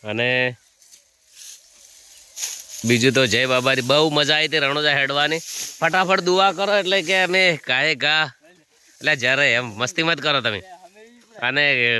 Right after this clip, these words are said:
પછી જવાનું છે અમારે હજી દ્વારકા હેડ તો અમે ઘણા બધા આવવાના છે. હારી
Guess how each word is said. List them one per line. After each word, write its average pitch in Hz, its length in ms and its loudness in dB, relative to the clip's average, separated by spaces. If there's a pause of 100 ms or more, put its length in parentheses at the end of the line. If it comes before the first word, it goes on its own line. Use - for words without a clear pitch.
પછી 127 220 -6
જવાનું 135 440 -2
છે 135 80 -2
અમારે 135 320 0
હજી 135 100 -2
દ્વારકા 123 420 -2
હેડ 120 240 0
તો 143 220 -6
અમે 135 280 -2
ઘણા 113 240 -2
બધા 127 220 -2
આવવાના 131 320 0
છે. 131 100 -2
હારી 123 140 -2